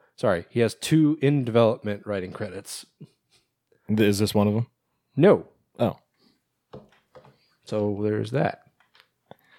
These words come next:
Speaker 2: I always wonder how these guys score these big movies with no credits to their name.
Speaker 1: I have no idea. I
Speaker 2: Um,
Speaker 1: mean, i-, i-, is this really gonna be a big movie, though? I mean, it's, it is legendary.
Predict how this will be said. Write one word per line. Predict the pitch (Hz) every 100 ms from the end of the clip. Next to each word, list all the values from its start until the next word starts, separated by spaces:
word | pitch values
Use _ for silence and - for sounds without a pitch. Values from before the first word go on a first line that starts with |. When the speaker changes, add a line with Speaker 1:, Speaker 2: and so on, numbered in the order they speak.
| -
Speaker 2:
I | 160
always | 349 277
wonder | - - 139 160 185 151
how | 110 131
these | 139 127
guys | 135 131 123
score | - 127 117
these | 104 92
big | 87 - - 139 113
movies | 120 117 92 92 92 - - _ -
with | 113 113
no | 113
credits | - 104 85 -
to |
their | - -
name. | -
Speaker 1:
I | -
have | -
no | 98 95 92 92 80
idea. | 87 87 90 - _ _ _ _ _ _ _ _ _ _ _ _ _ _
I | 135
Speaker 2:
Um, |
Speaker 1:
mean, | 139 135 139 - _ _ -
i-, |
i-, | 156
is | - 185 170 143
this | 139 117
really | 139 120
gonna | 120
be | 104 107
a |
big | 101 110 101 -
movie, | 113 107 110 110
though? | 110 110
I | 117
mean, | 101 98
it's, | -
it | 104
is | 98 92
legendary. | 90 90 87 82 82 -